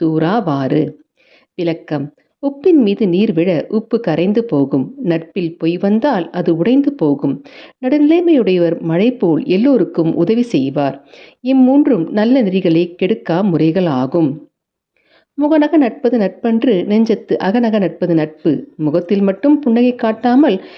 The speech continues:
இதயத்திலிருந்து ஆழமாக நேசிப்பது நல்ல நட்பென்கிறார் வான்புகழ் வள்ளுவர். தொழில் முறையில் அவர்களுக்கு நீண்ட காலமாக பழக்கம். பார்ப்பவர் பார்வையில் அவர்கள் நட்பு மிக ஆழமானதாக தோன்றும் அளவிற்கு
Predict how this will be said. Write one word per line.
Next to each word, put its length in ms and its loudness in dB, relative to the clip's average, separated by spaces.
இதயத்திலிருந்து 880 0
ஆழமாக 560 0
நேசிப்பது 680 -2
நல்ல 280 0
நட்பென்கிறார் 840 -2
வான்புகழ் 560 0
வள்ளுவர். 480 -2
தொழில் 320 2
முறையில் 480 4
அவர்களுக்கு 760 -2
நீண்ட 380 2
காலமாக 420 -2
பழக்கம். 560 -4
பார்ப்பவர் 540 -4
பார்வையில் 600 0
அவர்கள் 340 0
நட்பு 520 0
மிக 440 0
ஆழமானதாக 920 0
தோன்றும் 400 0
அளவிற்கு 640 0